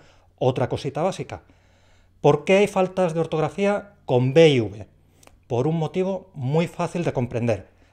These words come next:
La B y la V se pronuncian exactamente igual. En la escritura las diferenciamos, son dos letras diferentes, pero cuando pronunciamos eso es un solo sonido, es el sonido B.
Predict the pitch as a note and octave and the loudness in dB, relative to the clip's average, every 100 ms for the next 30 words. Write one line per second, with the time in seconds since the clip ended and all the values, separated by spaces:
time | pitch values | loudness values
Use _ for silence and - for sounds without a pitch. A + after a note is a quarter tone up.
0 | _ _ B2 B2 C#3+ A#2+ - - _ _ | _ _ 2 4 6 2 -2 -18 _ _
1 | - G#2 G#2+ D#3 F#3+ G#3 _ _ _ _ | -6 -2 2 2 2 -4 _ _ _ _
2 | - A#2+ - A#2+ D3 D#3 E3+ C3 - A2 | -12 -10 -6 -4 -4 -4 -6 -6 -8 -8
3 | C3+ B2 - A#2 A2 A2 F#2 E2 - _ | -6 -6 -4 -4 -4 -6 -8 -14 -20 _
4 | _ _ _ - A#2 G#2 - A2+ A2+ C#3 | _ _ _ -12 -8 -6 -4 -4 0 4
5 | F#3 - C3 A2 F#2+ G2+ G#2+ G2 E3 E3 | 4 2 -6 -8 -8 -10 -12 0 2 2
6 | - C3 C3+ C3+ D#3+ F3+ D#3+ D3+ C3 C3 | 0 -2 0 2 2 0 -2 -2 -2 -2
7 | A2+ F#2+ - _ _ _ _ _ _ B2+ | -4 -12 -16 _ _ _ _ _ _ 0
8 | B2+ B2 C3 A#2+ - B2+ B2+ F3+ F#3+ G3 | 0 0 0 0 0 -2 -2 -2 -2 -2
9 | E3+ E3 - _ _ - D3 D3 - C#3+ | -4 -6 -12 _ _ -2 -2 -2 -4 -4
10 | - D3 - G2 F2 F2 _ _ _ C#3 | -2 -2 -2 -8 -12 -18 _ _ _ -6
11 | C#3 D3 C#3+ D3+ F#3 F3+ - - A#2+ B2 | -4 -6 -4 -2 -2 -4 -10 -8 0 0
12 | - _ | -2 _